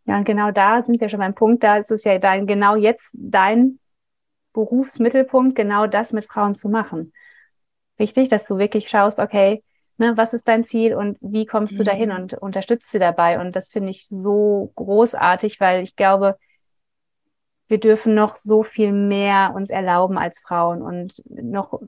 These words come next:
Speaker 1: mehr in unsere Kraft kommen, weil ich glaube, wir sind so kräftige Wesen, auch als Mütter gerade, ne? Wenn ich manchmal denke, boah, was wir alles so an einem Tag stemmen, händeln,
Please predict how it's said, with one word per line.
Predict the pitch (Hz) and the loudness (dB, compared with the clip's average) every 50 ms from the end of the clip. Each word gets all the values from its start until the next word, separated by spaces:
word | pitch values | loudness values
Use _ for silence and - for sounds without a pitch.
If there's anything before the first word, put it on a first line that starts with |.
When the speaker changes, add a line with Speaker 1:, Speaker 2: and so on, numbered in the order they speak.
| - - | -20 -16
Speaker 1:
mehr | - - 208 202 202 202 208 202 | -10 -6 -6 -4 -2 0 0 0
in | 196 | 0
unsere | 175 190 185 190 190 | -2 -4 -4 -6 -6
Kraft | - - 214 208 - - - | -4 -4 -4 -4 -4 -4 -4
kommen, | - 208 190 | -4 -2 0
weil | 190 185 | 0 -2
ich | - | -2
glaube, | - 196 190 | -4 -6 -4
wir | 202 190 | -4 -4
sind | 190 196 185 | -6 -6 -6
so | - 196 190 - - | -6 -6 -8 -8 -12
kräftige | - - - 202 202 - - - 208 196 185 190 180 180 180 185 _ _ _ _ _ _ _ _ _ _ _ _ _ _ _ _ _ _ _ _ _ - | -10 -4 -2 -2 -2 -2 -4 -6 -4 -2 0 0 0 0 -2 -4 _ _ _ _ _ _ _ _ _ _ _ _ _ _ _ _ _ _ _ _ _ -6
Wesen, | 196 190 190 220 220 247 247 202 196 | -2 2 4 6 6 6 6 6 4
auch | 180 196 208 | 2 2 2
als | 190 196 196 - | 2 0 2 4
Mütter | 226 214 226 269 269 262 208 185 180 | 4 6 6 6 4 2 2 2 0
gerade, | - - 175 170 175 175 185 185 180 | -2 -2 0 0 2 0 0 -2 -2
ne? | 190 220 233 | -2 -2 0
Wenn | 220 202 202 | 0 0 0
ich | 208 208 | -2 -4
manchmal | 214 202 208 202 226 202 196 202 196 | -4 -4 -2 -2 -2 -2 -2 -2 -4
denke, | 196 196 185 208 208 226 220 240 196 | -6 -6 -2 0 0 2 2 2 2
boah, | 208 202 190 | 2 2 2
was | 208 196 - | 2 0 0
wir | 208 214 - - | 2 2 2 2
alles | 208 220 208 202 | 2 0 0 0
so | - 220 214 | -2 -2 0
an | 214 202 208 | 0 0 0
einem | - 202 202 214 220 | 0 0 0 0 -2
Tag | - 220 214 208 208 208 - | -2 -2 -2 -2 -2 -4 -6
stemmen, | - - - 226 214 214 226 226 226 | -10 -4 0 2 2 2 2 2 0
händeln, | 214 214 220 208 214 220 208 220 214 208 208 208 214 214 214 | 0 0 0 0 2 2 2 2 2 4 2 2 0 -2 -4